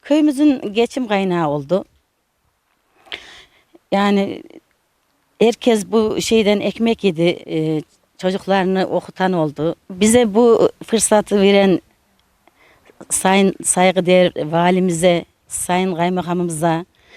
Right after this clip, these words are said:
emeğe geçen tüm kooperatif koordinasyonlarına,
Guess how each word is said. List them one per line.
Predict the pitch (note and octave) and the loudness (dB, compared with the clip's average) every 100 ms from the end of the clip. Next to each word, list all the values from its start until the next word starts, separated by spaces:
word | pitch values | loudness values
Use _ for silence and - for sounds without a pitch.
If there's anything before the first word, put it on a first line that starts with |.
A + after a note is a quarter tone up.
| - - - _ | -20 -20 -20 _
emeğe | G3 G3+ G#3 | -2 0 0
geçen | F#3+ F#3+ G3 F#3 | -2 -4 -4 -4
tüm | - A3+ G3+ D3+ _ _ _ _ _ | -4 -2 -2 -6 _ _ _ _ _
kooperatif | - F#3+ - G3 F#3+ F#3+ - _ | -4 -2 0 -2 -2 -6 -16 _
koordinasyonlarına, | - F3 E3+ F3 E3+ - F3 F3 E3+ D#3+ E3 E3 | -6 -4 -2 -2 -4 -4 -2 0 -2 -2 -2 -4